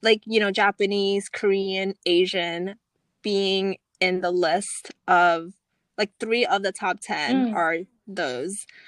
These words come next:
Speaker 1: And then you can even maybe kind of, kind of put hentai because it is, like, anime is, anime and manga is from Japan.
Speaker 2: Right.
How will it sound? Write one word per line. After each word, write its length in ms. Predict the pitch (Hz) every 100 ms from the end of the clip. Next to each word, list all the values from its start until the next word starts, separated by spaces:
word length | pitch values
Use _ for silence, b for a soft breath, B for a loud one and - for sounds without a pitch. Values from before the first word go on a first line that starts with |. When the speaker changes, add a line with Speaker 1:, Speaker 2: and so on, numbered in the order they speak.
| B B -
Speaker 1:
And 140 | 220
then 260 | 220 214 202
you 80 | 233
can 140 | 294
even 240 | 320 330
maybe 320 | 208 190 226 240
kind 260 | - 226
of, 140 | 220 208 _ _ _ _ _ - _ -
kind 300 | - 208 247
of 120 | 262
put 160 | - 269
hentai 540 | - 262 262 269 262
because 260 | 233 208 190
it 120 | 190
is, 240 | 190 190 -
like, 280 | 175 175 _ _ _ _ _ _ -
anime 240 | 196 208
is, 480 | 208 196 175 190 - - _ _ _ _ _ _ -
anime 260 | 214 220 226
and 300 | 208 196 202
manga 340 | 185 185 185 180
is 120 | 185
from 160 | 190 175
Japan. 560 | - 190 156 185 277 262
Speaker 2:
Right. 440 | 220 202 180 202